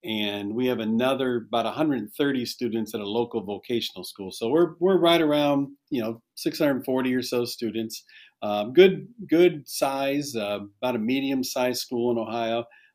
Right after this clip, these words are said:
Um, and I, I actually graduated from Shelby. This is my hometown, so it's been, um, it's been good to come back and, and, uh,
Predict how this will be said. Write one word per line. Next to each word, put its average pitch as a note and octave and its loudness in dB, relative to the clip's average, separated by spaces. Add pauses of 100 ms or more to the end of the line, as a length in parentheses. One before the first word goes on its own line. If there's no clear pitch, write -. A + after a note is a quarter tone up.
(120)
Um, F#2 -8 (220)
and A2 -4
I, C#3 2
I D3+ 4
actually D3+ 4
graduated B2+ 0 (140)
from F#2+ -6
Shelby. F#2 -6
This A2 -8
is A#2 -4
my A#2 -2
hometown, A#2 -2
so G2 -8 (340)
it's A#2 -2
been, A#2+ 0
um, G2+ -4
it's A#2+ -4
been C#3 6
good D3 6
to A#2 2
come C3 0
back B2+ 0
and, G#2+ -2
and, G2 -8
uh, F#2 -6